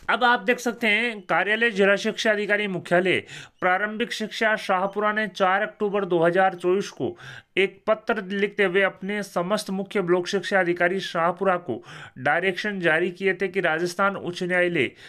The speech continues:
जोधपुर में प्रस्तुत सिविल रिट पिटीशन संख्या पच्चीस पैंतालीस स्लैश दो हज़ार चौबीस श्री दीपाराम व अन्य ब्राह्म सरकार को लेकर इन्होंने डायरेक्शन जारी किए थे।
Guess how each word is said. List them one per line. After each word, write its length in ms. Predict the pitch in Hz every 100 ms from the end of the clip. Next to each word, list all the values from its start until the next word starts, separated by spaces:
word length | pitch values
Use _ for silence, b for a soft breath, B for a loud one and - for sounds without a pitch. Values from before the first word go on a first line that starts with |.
| B B
जोधपुर 640 | 127 151 185 226 202 226 214
में 200 | 220 220
प्रस्तुत 480 | 175 156 - 208
सिविल 420 | - - 180 202 180
रिट 220 | 185 180
पिटीशन 480 | 196 185 196 190 190
संख्या 480 | 180 185 175 117 - B B B -
पच्चीस 480 | 175 - 240 240
पैंतालीस 720 | - 196 190 175 202 208 220 -
स्लैश 280 | 196 196 165
दो 140 | 175
हज़ार 340 | 170 170 185 175
चौबीस 500 | - 175 196 208 -
श्री 180 | 180
दीपाराम 640 | 175 147 170 185 185 190 190
व 60 |
अन्य 400 | 190 - 185 202
ब्राह्म 300 | 190 180 185
सरकार 500 | 175 170 156 160 175
को 140 | 180 190
लेकर 320 | 165 156 104 B B B -
इन्होंने 340 | 170 180 202
डायरेक्शन 500 | 185 156 185 180 208
जारी 260 | 185 160 180
किए 260 | 190 196 190
थे। 240 | 196 208